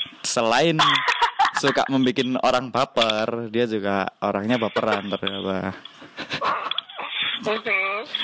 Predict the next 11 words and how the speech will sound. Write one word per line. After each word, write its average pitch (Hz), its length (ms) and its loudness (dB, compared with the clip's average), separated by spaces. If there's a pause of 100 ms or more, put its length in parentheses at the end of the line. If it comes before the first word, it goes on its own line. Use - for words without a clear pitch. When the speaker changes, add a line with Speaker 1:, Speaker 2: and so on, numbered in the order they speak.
(380)
Speaker 2:
Untung 262 220 -4
lah 196 120 6
aku - 140 -2
masih 220 160 -2
punya 202 240 2
hati 196 340 0
kan, 175 260 -6
Dit. 170 560 2
Speaker 1:
Hmm, 110 480 2
iya 101 240 2
benar-benar. 92 580 -2